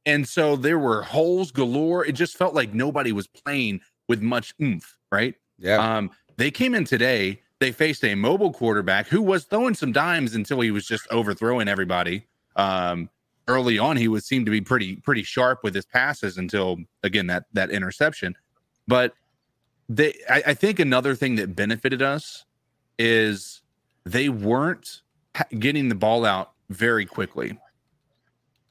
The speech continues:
Speaker 1: Um, and so why that's beneficial is our defensive line was able to get some pressure. Cincinnati was throwing the ball so quickly that we became so, like, it, you know how people run to set up the pass?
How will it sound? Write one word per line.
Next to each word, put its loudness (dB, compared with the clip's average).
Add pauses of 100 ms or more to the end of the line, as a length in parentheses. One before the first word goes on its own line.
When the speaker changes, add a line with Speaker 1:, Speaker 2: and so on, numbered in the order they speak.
(160)
Speaker 1:
Um, 2 (140)
and 2
so 2
why 2
that's 0
beneficial 0
is -2
our 2
defensive -2
line 0
was -4
able 0
to -2
get -4
some -8
pressure. -4 (380)
Cincinnati 0
was -4
throwing 0
the 0
ball 2
so -2
quickly -2 (280)
that 2
we 2
became -2
so, 0
like, 0
it, 2
you -2
know 0
how 0
people 0
run 2
to -2
set 0
up -4
the -10
pass? -2